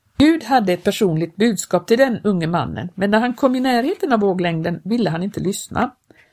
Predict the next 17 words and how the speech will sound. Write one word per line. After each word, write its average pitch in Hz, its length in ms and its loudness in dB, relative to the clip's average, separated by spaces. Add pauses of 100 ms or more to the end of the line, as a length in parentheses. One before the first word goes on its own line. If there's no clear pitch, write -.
(200)
När 190 120 -2
Gud 208 340 0
började 233 380 2
tala 214 340 2
om 185 80 0
hans 185 200 -4
egen 208 460 0
synd, 160 420 -6 (580)
hans 190 420 0
högmod 214 800 0
och 196 80 2
egenrättfärdighet, 208 1080 -2
så 196 120 -2
hörde 165 280 0
han 240 160 0
inte 220 240 -4
på. - 460 -4